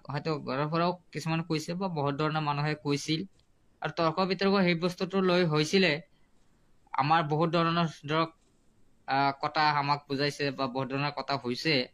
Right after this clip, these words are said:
আমাৰ মাজত। আহ, মই একচুৱেলি সেইটো কাৰণে খংগত আছিলো।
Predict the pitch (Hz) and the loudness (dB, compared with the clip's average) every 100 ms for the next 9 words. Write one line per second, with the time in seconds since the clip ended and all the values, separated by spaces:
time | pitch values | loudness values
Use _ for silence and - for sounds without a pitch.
0 | _ - 127 127 120 127 135 _ _ _ | _ -10 -6 -4 -4 -6 -8 _ _ _
1 | - - _ _ _ _ _ _ _ _ | -20 -20 _ _ _ _ _ _ _ _
2 | - - 131 139 139 165 180 175 190 190 | -10 -2 2 2 2 4 4 2 2 4
3 | 175 175 180 175 185 190 175 165 151 165 | 2 2 2 2 2 2 0 0 2 2
4 | 170 165 170 | 0 0 0